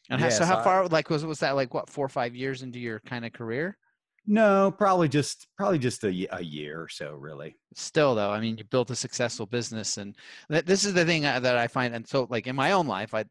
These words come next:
Speaker 1: like, this is something I got hung up with, is that coming out of Hollywood, I sorta got, um, it just, like, everything has to be perfect. Like, you don't turn in a screenplay unless you've, you've re-,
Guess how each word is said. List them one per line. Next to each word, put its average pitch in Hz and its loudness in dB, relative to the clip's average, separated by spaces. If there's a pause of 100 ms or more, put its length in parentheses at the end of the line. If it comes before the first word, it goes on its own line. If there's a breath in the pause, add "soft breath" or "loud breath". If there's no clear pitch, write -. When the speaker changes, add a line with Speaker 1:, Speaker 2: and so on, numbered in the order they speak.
(160)
Speaker 1:
like, 101 -10
this 120 -6
is 117 -8
something 110 -10
I 107 -6
got 104 -8
hung 110 -8
up 101 -8
with, 110 -8
is 104 -8
that 101 -6 (1040 loud breath)
coming 143 0
out 123 4
of 101 2
Hollywood, 131 2
I 107 -2
sorta 107 -4
got, 101 -4 (400 soft breath)
um, 101 -8 (100)
it 110 -18
just, - -14 (220)
like, 107 -8 (160)
everything 135 0
has 127 -2
to 113 -14
be 104 -8
perfect. - -6 (120)
Like, 98 -10 (340 loud breath)
you 107 -6
don't 147 2
turn 131 0
in 117 0
a 104 -4
screenplay 107 -2 (300 soft breath)
unless 110 -4
you've, 104 -6
you've 101 -12
re-, 117 0